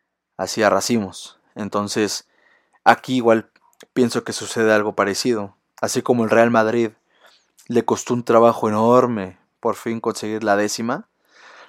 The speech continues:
la onceava, la doceava y la treceava llegaron, pero de golpe. Entonces, aquí puede pasar algo parecido. Creo que el Cruz Azul puede lograr un equipo de época, siempre y cuando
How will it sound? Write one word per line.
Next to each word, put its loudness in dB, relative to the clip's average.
la 4
onceava, 4
la 6
doceava 0
y 0
la 0
treceava -4
llegaron, 0
pero 0
de -2
golpe. 0
Entonces, -4
aquí -2
puede 4
pasar 2
algo 4
parecido. -4
Creo 0
que -2
el -6
Cruz -4
Azul -2
puede 4
lograr 4
un -2
equipo -2
de 4
época, -2
siempre -6
y -6
cuando 0